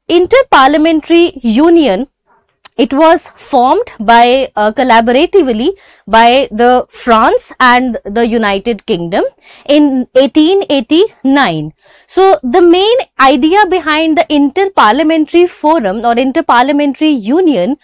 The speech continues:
was to promote the parliamentary dialogue and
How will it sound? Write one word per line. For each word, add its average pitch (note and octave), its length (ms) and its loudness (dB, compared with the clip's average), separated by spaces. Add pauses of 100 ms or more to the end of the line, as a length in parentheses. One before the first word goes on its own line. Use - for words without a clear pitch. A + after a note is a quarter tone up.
(220)
was D4 280 0
to G4 120 -2
promote F4+ 480 0
the F#4+ 180 -2
parliamentary D4+ 840 0
dialogue G#3 640 0 (360)
and A#3 380 0